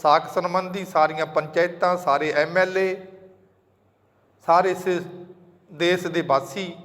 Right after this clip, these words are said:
ਹੰਭਲਾ ਮਾਰੀਏ। ਇਕੱਲਾ ਕੋਈ ਨਹੀਂ ਰੋਕ ਸਕਦਾ ਇਹਨੂੰ।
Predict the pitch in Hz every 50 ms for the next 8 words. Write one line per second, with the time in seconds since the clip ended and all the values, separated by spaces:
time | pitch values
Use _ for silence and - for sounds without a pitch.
0 | - - _ _ _ _ _ _ _ - - 175 190 214 220 214 208 180 143 135
1 | 135 147 156 170 185 208 - - - - - - - _ _ _ _ _ _ _
2 | _ _ _ _ _ _ _ - - 170 185 190 202 214 226 220 - 208 214 226
3 | 226 196 190 165 156 151 147 - - 160 147 156 147 156 160 160 160 175 175 180